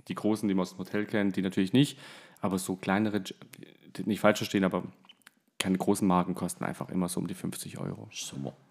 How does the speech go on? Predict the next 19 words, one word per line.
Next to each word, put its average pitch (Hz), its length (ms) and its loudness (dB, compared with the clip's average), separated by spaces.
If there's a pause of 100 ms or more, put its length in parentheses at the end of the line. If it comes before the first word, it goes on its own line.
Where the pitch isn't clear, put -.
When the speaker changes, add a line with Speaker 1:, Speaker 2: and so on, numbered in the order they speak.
(160)
Speaker 1:
Ja. - 80 -6 (240)
Speaker 2:
Aber 76 180 2
der 78 120 4
ist 80 160 -4
echt, - 440 -4 (1500)
also 78 200 -6
pur 90 320 2
mega, 101 560 2
Speaker 1:
Mhm. 98 160 6
Speaker 2:
pur 82 200 6
auf 69 200 -2
Eis, 90 260 -2
super 95 240 -4
geil. 104 400 4
Speaker 1:
Ja. 98 180 6 (840)
Speaker 2:
Sollen 80 220 -4
wir 90 140 0
Tonic 78 440 -6
reinlernen? 98 420 -10